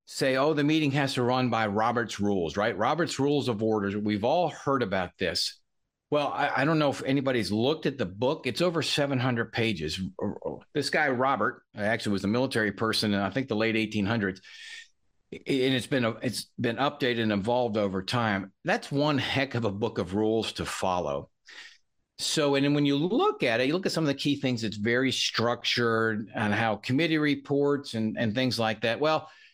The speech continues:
that served a purpose probably years ago. Now we, we've got such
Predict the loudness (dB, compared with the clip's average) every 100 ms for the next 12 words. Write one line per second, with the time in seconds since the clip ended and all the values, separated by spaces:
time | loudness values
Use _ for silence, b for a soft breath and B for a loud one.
0 | _ -2 -2 0 0 2 0 -4 -2 -2
1 | 0 -2 -4 -6 -2 0 0 0 0 -4
2 | _ _ _ _ 0 2 2 0 0 0
3 | 2 0 -2 -12 _ _ _ _ _ 0
4 | 2 2 2 2 0 -2 -2 -2 -2 -8
5 | _ -6 -2 -2 -2